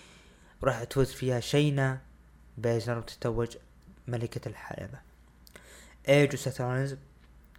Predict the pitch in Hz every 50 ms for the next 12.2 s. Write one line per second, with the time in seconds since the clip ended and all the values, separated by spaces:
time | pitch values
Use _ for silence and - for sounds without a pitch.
0 | - - - - - - - - - - - - - - - - - - - -
1 | - 143 143 139 143 - 135 - 131 - - 120 123 131 135 135 131 - 120 -
2 | 131 - - 127 127 117 113 117 - - 123 120 - - 117 110 113 107 95 120
3 | 120 113 113 110 104 - 117 107 107 101 104 104 - - 110 104 - - - -
4 | - - - - - - - - - - 185 196 190 - 220 190 170 165 160 -
5 | - 156 139 135 135 139 160 196 208 - - - - - - - - - - -
6 | - - - - - - - - - - _ - - - - - - 226 208 196
7 | 190 190 196 170 160 202 226 233 226 226 220 202 - - 202 208 208 214 208 208
8 | 214 185 170 - - - - 147 143 127 - - - 135 120 - 113 120 151 151
9 | 135 131 - 127 131 - - 110 92 - - - - 110 104 - - - - -
10 | - - - - - - - - - - 143 139 120 120 135 131 127 120 117 113
11 | 110 110 113 - - 160 165 190 190 190 190 180 190 196 190 185 185 185 190 196
12 | 190 170 -